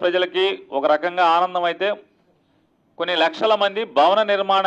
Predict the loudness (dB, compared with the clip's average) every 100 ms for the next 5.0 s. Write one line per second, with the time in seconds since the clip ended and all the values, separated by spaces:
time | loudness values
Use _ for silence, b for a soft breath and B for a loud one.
0 | 2 0 0 -2 -2 -2 -2 -4 -4 -2
1 | -2 -2 -4 -10 -20 _ _ _ -2 4
2 | 4 4 0 0 -6 -8 _ _ _ _
3 | _ _ _ _ _ -2 -2 -2 -2 -2
4 | -2 -2 0 0 -2 -6 -2 -2 -2